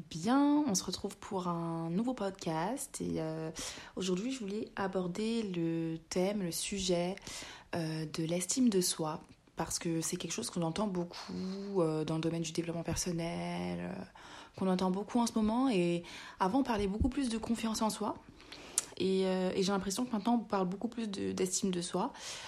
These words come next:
Euh, et donc moi je vais vous donner un petit peu, ben, moi, mon avis, euh, voilà, ce que je pense, les réflexions que j'ai pu avoir par rapport à l'estime de soi, comment,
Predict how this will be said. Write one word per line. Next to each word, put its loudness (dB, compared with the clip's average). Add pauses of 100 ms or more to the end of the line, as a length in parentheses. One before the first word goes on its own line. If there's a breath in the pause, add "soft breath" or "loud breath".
(200 loud breath)
Euh, 2
et 4
donc 0
moi -2
je -4
vais -2
vous -4
donner 4
un 0
petit 0
peu, 2
ben, 4
moi, 4
mon 4
avis, 0 (540 loud breath)
euh, 0
voilà, 2
ce -4
que -6
je -2
pense, 0
les 4
réflexions 0
que 4
j'ai 0
pu -4
avoir 0
par 0
rapport -2
à 0
l'estime -2
de 2
soi, 0
comment, 2